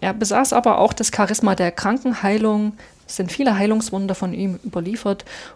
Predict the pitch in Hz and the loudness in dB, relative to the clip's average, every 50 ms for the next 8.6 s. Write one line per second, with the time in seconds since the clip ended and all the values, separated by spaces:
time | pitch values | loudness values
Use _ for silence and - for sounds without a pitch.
0 | - _ - 226 254 269 - - 202 202 196 190 170 185 190 185 - - - 180 | -8 _ 2 4 4 4 4 2 4 4 4 4 4 4 4 4 4 2 0 0
1 | 175 - - 208 202 202 - - 190 180 175 165 165 165 165 170 170 - _ - | 0 0 0 0 0 2 0 0 -2 -2 -2 -2 -4 -4 -4 -6 -8 -8 _ -10
2 | - 180 160 - - 170 180 - - - - 180 180 180 165 165 170 165 175 180 | -8 -8 -10 -12 -14 -12 -10 -10 -8 -6 -2 -2 -2 -2 -2 -2 -4 -2 -2 -2
3 | 180 180 175 175 175 175 - - 196 214 220 208 190 185 180 185 196 220 240 233 | -2 -2 -2 -2 -2 -2 -2 -2 0 0 0 0 0 0 0 0 2 2 2 2
4 | - 226 196 190 - - 185 214 254 254 - 226 175 180 - - 247 269 269 233 | 2 0 0 0 0 2 2 2 2 2 2 2 0 0 2 2 4 4 6 4
5 | 220 202 202 208 208 - - - 180 180 - - - - 262 247 233 226 - 214 | 4 4 2 0 -2 -4 -6 -6 -6 -6 -6 -6 -2 0 0 2 2 0 0 -2
6 | 180 - - 202 214 214 220 196 - - 185 - 185 185 180 - - 185 - - | -4 -2 -2 -2 -2 -2 -2 -4 -4 -6 -4 -2 -4 -4 -4 -4 -8 -8 -6 -6
7 | 185 180 185 196 214 220 - 190 - 196 185 175 - - - - - - - - | -4 -4 -2 -2 -4 -4 -4 -4 -4 -4 -4 -4 -6 -10 -12 -10 -8 -8 -10 -10
8 | - - - - 208 208 208 208 202 202 202 | -12 -10 -6 -4 -2 0 0 0 0 -2 -2